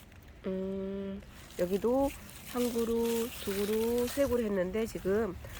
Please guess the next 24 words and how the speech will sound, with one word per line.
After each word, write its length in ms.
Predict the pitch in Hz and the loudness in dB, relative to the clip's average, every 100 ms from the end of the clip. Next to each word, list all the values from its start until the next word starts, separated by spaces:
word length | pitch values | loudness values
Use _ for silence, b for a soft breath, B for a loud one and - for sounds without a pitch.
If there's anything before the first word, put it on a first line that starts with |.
| B - | B -4
이제 100 | 185 | 0
폭시가 460 | 190 294 - 277 233 | 2 2 0 6 6
너무 520 | 170 147 165 196 226 | 6 4 4 6 8
이렇게, 480 | 180 147 - - 143 - - - - - - - | 8 4 -2 -4 -4 -6 -12 -14 -14 -12 -12 -2
어, 220 | 170 160 180 - | 0 0 -2 -8
쑥-, 220 | - 262 - - | -6 -6 -6 -6
이게 200 | - 185 | 0 2
숙군이기 500 | 208 - 320 285 240 | 2 0 2 2 0
때문에, 600 | - 185 175 208 247 185 151 B B B B - | 2 4 6 6 4 4 -2 B B B B -10
어, 220 | - 180 180 | -2 -2 -2
가을에 340 | - 180 185 190 | 0 0 2 0
한번 400 | 202 175 175 175 | -2 0 0 0
한 200 | 269 302 | 0 -2
그루는 380 | 277 185 165 165 | 0 0 0 -2
한번 280 | 208 185 180 - | -4 -6 -8 -10
파봐서 720 | - 381 381 262 170 170 175 - B B B - | -4 0 2 0 0 0 -2 -8 B B B -8
폭시가 380 | 269 - - 226 | -6 -6 0 0
나눠지는가 720 | 160 151 180 - 143 135 135 | 2 0 0 0 -2 -2 -4
한번 240 | 135 131 - | -6 -6 -6
봐봐야 400 | - 143 185 247 | -2 0 0 0
되겠네요. 600 | 220 175 160 151 147 160 170 | 0 2 0 0 0 -2 0
여기는 380 | 202 220 208 190 | 4 6 6 6
이제 160 | 180 - | 4 4
또 220 | 175 | 2